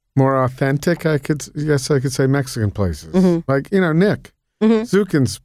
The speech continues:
Speaker 1: place, people expect, you know, enchiladas with cheese on them,
Speaker 2: Yeah.
Speaker 1: and that's not what they're gonna
Speaker 2: Oh,
Speaker 1: get.
Speaker 2: let me turn off my phone.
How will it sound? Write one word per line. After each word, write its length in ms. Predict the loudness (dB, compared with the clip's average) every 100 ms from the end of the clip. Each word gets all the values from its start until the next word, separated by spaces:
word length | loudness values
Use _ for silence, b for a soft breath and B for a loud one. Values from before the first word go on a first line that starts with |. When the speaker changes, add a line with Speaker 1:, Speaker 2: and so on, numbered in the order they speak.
| _ -4
Speaker 1:
place, 380 | 0 0 -2
people 540 | -2 -2 0 0 0 -2
expect, 640 | -4 -4 -2 -2 -4 _
you 100 | 0
know, 160 | 0 0
enchiladas 600 | -2 0 0 2 2 0
with 120 | -4
cheese 360 | -2 0 2 2
on 260 | 0 0 0
them, 180 | 0
Speaker 2:
Yeah. 140 | 0 0
Speaker 1:
and 60 | 0
that's 140 | -2
not 120 | -4
what 100 | -2
they're 120 | -2
gonna 180 | 0 0
Speaker 2:
Oh, 40 | 2
Speaker 1:
get. 200 | 2 2
Speaker 2:
let 100 | 0
me 100 | -2
turn 220 | -2 0
off 160 | 0
my 120 | -2 -8
phone. 340 | -16 -20